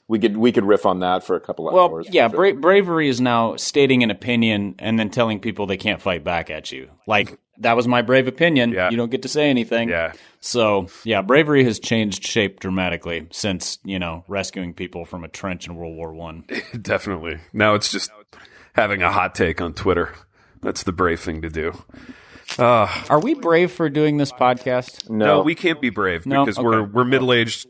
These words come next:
Speaker 3: straight
Speaker 2: Ah.
Speaker 3: white men who are Christians.
Speaker 2: I never remember the rules of bravery.
Speaker 3: That's one of the
Speaker 2: I'm so
Speaker 3: rules.
Speaker 2: confused.
Speaker 3: The rule number one is we can never be brave.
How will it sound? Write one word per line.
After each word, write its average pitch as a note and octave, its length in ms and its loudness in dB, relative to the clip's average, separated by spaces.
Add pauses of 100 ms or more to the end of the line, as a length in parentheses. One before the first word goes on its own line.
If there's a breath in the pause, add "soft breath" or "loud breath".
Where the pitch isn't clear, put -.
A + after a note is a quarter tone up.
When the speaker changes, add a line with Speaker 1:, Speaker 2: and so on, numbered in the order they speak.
Speaker 3:
straight A#2 420 2
Speaker 2:
Ah. C3 220 6
Speaker 3:
white G2+ 240 2
men F#2 240 0
who G2 120 -4
are F#2 80 2
Christians. F2+ 560 -6
Speaker 2:
I G3 60 -12
never G3 80 -8
remember D#3 340 -4
the C#3 140 -2
rules A#2 460 -2
of F2 140 -14
bravery. A2 200 0
Speaker 3:
That's A2 300 4
one A#2+ 160 4
of A2+ 60 0
the A2+ 60 4
Speaker 2:
I'm A2+ 80 2
so A2+ 80 2
Speaker 3:
rules. G#2 160 -2
Speaker 2:
confused. A#2+ 720 -4
Speaker 3:
The F3 100 -16
rule D#3+ 160 4
number D3 240 2
one C3+ 200 4
is A#2 140 0
we A#2 120 2
can A#2 160 -2
never G#2 200 2
be F2+ 120 -6
brave. E2 420 -12